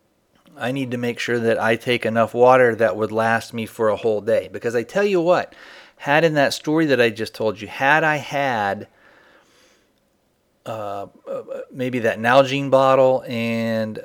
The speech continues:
um, or maybe another one of my forty ounce bottles, I would have been in a lot better shape because I could have properly hydrated myself. And I could have maybe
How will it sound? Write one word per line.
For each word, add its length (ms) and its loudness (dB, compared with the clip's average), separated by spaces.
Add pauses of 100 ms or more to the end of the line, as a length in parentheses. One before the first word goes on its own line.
(120)
um, 580 -6
or 120 -12
maybe 260 -4
another 260 2
one 140 2
of 80 0
my 160 -4
forty 360 -2
ounce 260 0
bottles, 640 0
I 200 2
would 300 2
have 180 -4
been 140 -2
in 120 -4
a 140 -6
lot 540 -2
better 240 -6
shape 420 -4
because 240 -8
I 100 -2
could 220 -4
have 140 -6
properly 440 0
hydrated 520 0
myself. 520 -12 (720)
And 140 -2
I 80 0
could 160 -4
have 120 0
maybe 280 -2